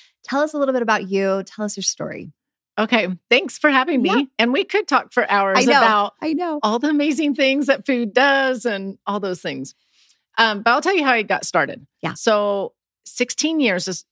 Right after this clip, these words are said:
Speaker 2: sixteen years ago, I found myself with suicidal depression and actually attempted suicide. And, um, at that point, I realized, well, thankfully,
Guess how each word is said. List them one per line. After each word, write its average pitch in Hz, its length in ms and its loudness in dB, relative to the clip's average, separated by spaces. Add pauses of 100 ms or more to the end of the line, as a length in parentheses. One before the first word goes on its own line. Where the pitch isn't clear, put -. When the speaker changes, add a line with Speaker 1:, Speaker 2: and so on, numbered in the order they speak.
(120)
Speaker 2:
sixteen 262 440 0
years 226 200 0
ago, 180 180 -2
I 190 120 0
found 208 220 0
myself 190 420 -2
with 175 100 -4
suicidal 175 560 0
depression 190 680 -2 (480)
and 196 200 0
actually 220 560 -2
attempted 170 560 -6
suicide. 127 580 -4 (540)
And, 185 640 2
um, 175 320 0 (100)
at - 200 2
that 214 240 2
point, 247 400 2
I 202 160 2
realized, 185 960 0
well, 202 100 2
thankfully, 220 580 0